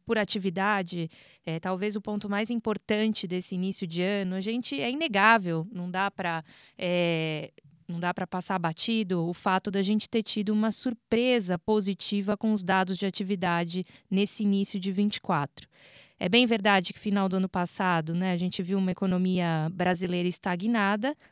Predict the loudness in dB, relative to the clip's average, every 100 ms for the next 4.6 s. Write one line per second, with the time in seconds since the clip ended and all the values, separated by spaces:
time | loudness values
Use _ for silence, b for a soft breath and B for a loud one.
0 | b 0 2 0 -2 -2 2 2 0 0
1 | -2 0 0 2 2 0 -2 -2 -4 -6
2 | b b -8 -4 -2 -2 -2 -2 -2 -4
3 | -4 0 2 2 2 2 0 -2 -2 0
4 | 0 0 -2 -2 -6 -6